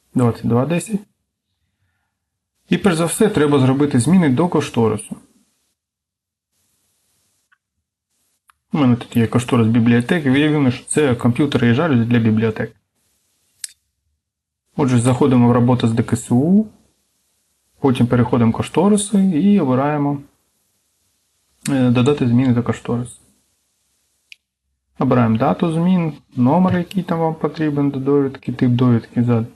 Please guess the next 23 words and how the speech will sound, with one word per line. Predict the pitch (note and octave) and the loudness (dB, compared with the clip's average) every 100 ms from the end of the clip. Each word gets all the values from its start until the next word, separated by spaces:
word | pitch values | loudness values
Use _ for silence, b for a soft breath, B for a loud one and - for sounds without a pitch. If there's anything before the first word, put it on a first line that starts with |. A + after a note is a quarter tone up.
| _ - | _ -4
даними | A#2+ A#2 A#2+ A#2 | 0 2 2 2
головних | B2 B2 A#2+ A#2 | 0 0 -2 -2
розпорядників. | - - B2+ B2+ D#3+ F3 - _ _ _ _ _ _ _ - | -10 -8 -4 -2 -2 -6 -8 _ _ _ _ _ _ _ -6
Обираємо | C#3 D3 B2+ A#2+ | 0 2 4 4
додати | A#2+ D3+ A3 G#3+ | 2 2 0 0
спецфонд. | - - G#3+ - C#3 B2+ B2+ - _ _ _ _ _ _ _ _ - _ | -4 0 -2 0 -2 0 -2 -6 _ _ _ _ _ _ _ _ -20 _
Код | - D3+ - | -4 -4 -2
коштів | - C3 B2+ A#2+ | -2 -2 0 -2
буде | A#2+ A#2+ A2+ A#2 - _ - | 0 0 0 -4 -10 _ -10
три, | B2+ C#3+ F3 _ | -6 -6 -6 _
ін-, | D3 D3+ | -8 -6
три | C#3+ D3 F3 | -6 -4 -2
інші | D#3 D#3 D3+ | -2 -2 -4
джерела | C3+ C#3 C#3 | -2 0 0
власних | C3+ C3 C3+ B2+ | 0 -2 -4 -4
надходжень, | B2+ - C3+ B2+ B2 | -4 -2 0 0 0
код | C#3 B2+ | 0 0
доходів | B2 C#3 B2 A#2+ | -2 -2 0 0
бюджету | A#2+ A#2+ A#2 - - | 0 0 -2 -4 -20
двісті | A2+ C3+ | -18 -10
п'ятдесят | B2 B2 C3+ A#2+ | -6 -4 -2 0
двадцять | B2+ B2 - - | 0 -2 -4 -20
сто, | - - D3 | -12 -4 -2